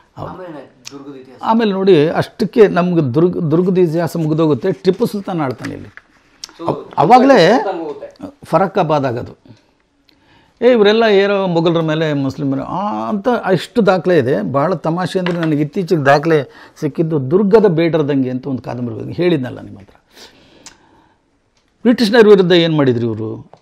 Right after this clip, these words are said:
Speaker 1: ಅನ್ನೋದು ದಾಖಲೆ ಇಲ್ಲ. But ಅದು ಬಿ ನಂಜುಂಡಸ್ವಾಮಿ ಅಂತ, ಡಾಕ್ಟರ್ ಬಿ ನಂಜುಂಡಸ್ವಾಮಿ ಅಂತ ತುಮಕೂರಲ್ಲಿದ್ದಾರೆ research scholar. ಅವರು ನಮ್ಮ, ಆ, ಡಾಕ್ಟರ್ ಮಹಾಂತೇಶು, ಪ್ರೊಫೆಸರ್ ತೆಲಗಾವಿ ಒಂದು ಇತಿಹಾಸ ಕೂಟ ಅಂತ ಮಾಡಿದ್ದಾರೆ. ತಿಂಗಳಿಗೊಂದು ಸರ್ತಿ ನಾವು ಅದನ್ನು seminar ಮಾಡ್ತಾ ಇರ್ತೀವಿ.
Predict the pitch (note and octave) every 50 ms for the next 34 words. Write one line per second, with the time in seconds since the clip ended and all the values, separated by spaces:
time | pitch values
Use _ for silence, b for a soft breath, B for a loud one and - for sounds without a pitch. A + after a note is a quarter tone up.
0 | _ - F3 G3 G#3+ F3 C#3 C#3 C#3+ C#3+ D#3 C#3 A#2+ G#2+ A2 - - _ _ -
1 | C3+ E3+ D#3+ - F#3 F3+ G3 F#3 F3+ E3 D3+ C#3+ C3+ C3+ C#3 - A2+ B2+ B2+ F3
2 | F#3+ F3+ F3 F3 F3 G3+ G3 - - F3 D#3+ D3 C#3+ C3+ A#2+ B2+ A2+ G#2+ C#3 B2
3 | - C#3 B2 B2+ D3 D#3 D#3 D3+ C#3+ C3 C3 - D3+ C3+ B2 B2+ B2 - C#3+ -
4 | D3 E3 D#3+ - E3+ D3+ C#3 B2+ A#2+ A2+ G#2+ A2+ C3+ C#3+ C3+ - D3 A2 - -
5 | - C3 B2 G#2+ F2+ - _ _ _ _ _ _ _ _ _ _ _ _ _ _
6 | _ _ _ - E3 E3 D#3+ D3 C3 A#2+ A2 G#2+ G#2+ G2+ b b b b b b
7 | b b b b b b b _ - A#2 A2 G#2+ G#2+ G#2 G#2+ A#2 A#2 - A#2 -
8 | B2+ - - C3 A#2 A#2 B2+ C3+ B2+ - D3 B2+ - - - D#3+ D3+ C3 A#2+ A2+
9 | A2 G#2 - C3+ A2+ - - C#3 A2+ - - A#2+ A#2+ B2 B2 A2+ B2 A#2+ A2+ G#2+
10 | A#2 A#2 - D#3+ D3+ C#3+ - - A2+ - C3 A2 - B2+ B2 A2+ - - C2 B1+
11 | A#1+ G#2+ - - - _ _ b b b b b b b b b - C#3 D#3+ F#3+
12 | F#3+ F3 E3 D#3 - - C#3 A#2+ - - D#3+ C#3 B2+ A#2 A2 G#2+ G#2 G#2+ G#2+ A2
13 | G2+ A2 A2 A2 A2+ A#2+ A2+ - C3+ C3+ C#3+ D3+ C#3 B2 B2 A#2 G#2+ - - G#2
14 | G2 - _ - -